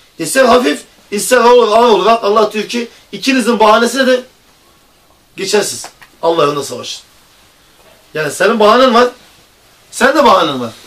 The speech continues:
Allah ikinize bahanesi diyor ki bu iş olmaz diyor. Ama ayet-i kerime, e, sahabelerin bize aktardığına göre zengin sahabelerin, malı mülkü olan, ki bu da Hazreti Osman istisnadır,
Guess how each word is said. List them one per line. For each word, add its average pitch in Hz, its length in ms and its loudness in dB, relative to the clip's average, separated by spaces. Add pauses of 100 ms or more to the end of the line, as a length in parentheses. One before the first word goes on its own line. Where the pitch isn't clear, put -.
Allah 214 220 2
ikinize 226 300 -2
bahanesi 208 280 0
diyor 247 140 -8
ki 233 240 -8 (400)
bu 240 120 -4
iş 202 140 -4
olmaz 190 300 -4
diyor. 113 120 -14 (580)
Ama 254 180 2
ayet-i 277 260 2
kerime, 247 420 0 (800)
e, 175 340 0 (300)
sahabelerin 220 680 2
bize 190 140 -2
aktardığına 202 380 -2
göre 208 360 -4 (280)
zengin 208 500 -2
sahabelerin, 196 720 0 (800)
malı 208 260 2
mülkü 214 280 -2
olan, 202 260 0 (360)
ki 190 160 -4
bu 180 80 -8
da 175 100 -2
Hazreti 165 240 -4
Osman 165 260 -10
istisnadır, 165 460 -10